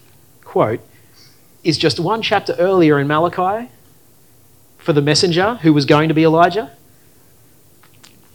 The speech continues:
Little, it's, it's, I'm not willing, I'm not willing to let you think that I'm gonna be this Elijah figure, but I am the voice in the wilderness.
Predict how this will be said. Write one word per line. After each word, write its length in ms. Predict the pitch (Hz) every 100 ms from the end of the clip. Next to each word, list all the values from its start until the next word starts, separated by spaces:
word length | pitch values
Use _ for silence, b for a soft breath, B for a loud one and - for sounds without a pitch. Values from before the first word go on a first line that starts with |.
| -
Little, 200 | 208 262
it's, 200 | 190 170
it's, 240 | 226 185 160 -
I'm 160 | 220
not 180 | 277 208
willing, 220 | 208 214 175
I'm 160 | 247
not 160 | 294 226
willing 240 | 226 226
to 120 | 190
let 200 | 175 185
you 120 | 170 175
think 380 | - 165 135 - B B
that 100 | -
I'm 200 | 151 160
gonna 160 | 156 156
be 280 | 143 143 139
this 200 | 135 -
Elijah 380 | 139 139 139 120
figure, 240 | 113 113
but 500 | 113 - 190 156 - b b b
I 120 | 214 220
am 180 | 202
the 80 | 147
voice 300 | 110 110 -
in 60 | 90
the 60 |
wilderness. 800 | 85 78 - - - - - -